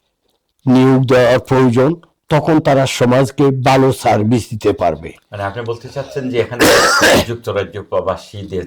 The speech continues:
Speaker 2: থেকে শিক্ষিত
Speaker 1: হ্যাঁ, হ্যাঁ।
Speaker 2: এই বিভাগে অভিজ্ঞ মানুষদের নেওয়া উচিত।
Speaker 1: ওরা বাংলাদেশ থেকে আসে, বাংলাদেশের ব্যবহার, বাংলাদেশের আচরণ,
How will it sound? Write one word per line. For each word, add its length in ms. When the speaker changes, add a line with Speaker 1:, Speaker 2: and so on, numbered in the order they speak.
Speaker 2:
থেকে 340
শিক্ষিত 480
Speaker 1:
হ্যাঁ, 160
হ্যাঁ। 200
Speaker 2:
এই 240
বিভাগে 360
অভিজ্ঞ 440
মানুষদের 460
নেওয়া 220
উচিত। 300
Speaker 1:
ওরা 260
বাংলাদেশ 600
থেকে 240
আসে, 420
বাংলাদেশের 800
ব্যবহার, 520
বাংলাদেশের 760
আচরণ, 540